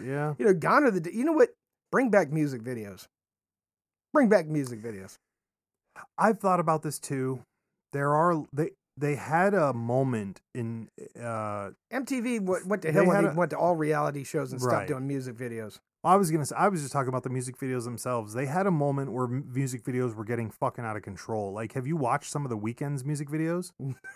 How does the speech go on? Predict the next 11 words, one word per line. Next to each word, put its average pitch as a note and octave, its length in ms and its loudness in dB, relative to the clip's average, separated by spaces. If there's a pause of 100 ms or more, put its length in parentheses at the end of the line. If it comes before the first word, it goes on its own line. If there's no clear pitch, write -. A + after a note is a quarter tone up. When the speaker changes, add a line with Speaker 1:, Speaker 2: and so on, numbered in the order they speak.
(140)
Speaker 2:
No. F#3+ 380 2
Speaker 1:
Dude, E3+ 160 6
he'll, F3 240 4 (320)
he'll G#3 160 2
play, A3 240 2
like, E3+ 220 2
half E3 320 0
the E3 80 -6
fucking D3 400 -4
song D3+ 400 -2
for, A2+ 240 -4